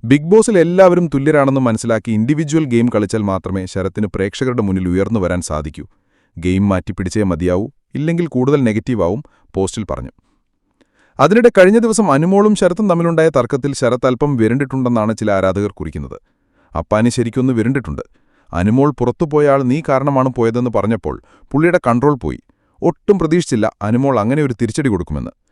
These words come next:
എല്ലാത്തിലും കയറി ആളാകുന്ന ശരത്തിന് കിട്ടിയ എട്ടിന്റെ പണിയാണ് അനുമോൾ പറഞ്ഞത്. അത് കഴിഞ്ഞ് സെയിം വിഷയം ഷാനുവാസും എടുത്തിട്ടു. അതിൽ പുള്ളി ആകെ ടെൻഷനടിച്ച് ഷാനുവാസിന്റെ പിന്നാലെ നടന്ന് നടന്ന് ചോദിക്കുകയാണ്.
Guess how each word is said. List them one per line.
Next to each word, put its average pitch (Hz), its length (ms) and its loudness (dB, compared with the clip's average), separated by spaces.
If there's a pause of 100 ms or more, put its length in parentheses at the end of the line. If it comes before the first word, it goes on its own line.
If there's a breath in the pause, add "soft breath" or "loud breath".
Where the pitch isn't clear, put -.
(360)
എല്ലാത്തിലും 107 520 0
കയറി 110 200 2
ആളാകുന്ന 113 500 0
ശരത്തിന് 107 400 -2
കിട്ടിയ 110 360 -2 (140)
എട്ടിന്റെ 135 460 0
പണിയാണ് 120 480 0 (100)
അനുമോൾ 107 400 0
പറഞ്ഞത്. 65 300 -8 (640)
അത് 175 180 4
കഴിഞ്ഞ് 180 220 2
സെയിം 151 300 2
വിഷയം 160 300 0
ഷാനുവാസും 139 640 2
എടുത്തിട്ടു. - 360 -6 (600)
അതിൽ 117 220 2
പുള്ളി 135 240 0
ആകെ 135 320 4
ടെൻഷനടിച്ച് 131 560 -2 (520)
ഷാനുവാസിന്റെ 139 540 2
പിന്നാലെ 139 380 2
നടന്ന് 143 320 2
നടന്ന് 139 200 2
ചോദിക്കുകയാണ്. 120 560 0